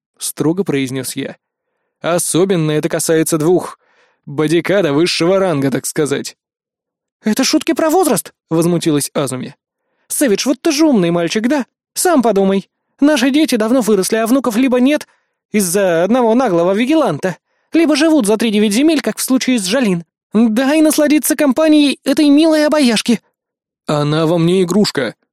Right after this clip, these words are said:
Повторюсь, если вы будете допекать Лию,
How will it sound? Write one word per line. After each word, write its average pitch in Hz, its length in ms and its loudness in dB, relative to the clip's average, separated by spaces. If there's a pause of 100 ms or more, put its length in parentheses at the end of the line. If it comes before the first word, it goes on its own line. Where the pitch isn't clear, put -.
(140)
Повторюсь, 160 600 -4 (140)
если 240 400 0
вы 240 140 2
будете 226 340 0
допекать 202 440 -2
Лию, 156 400 0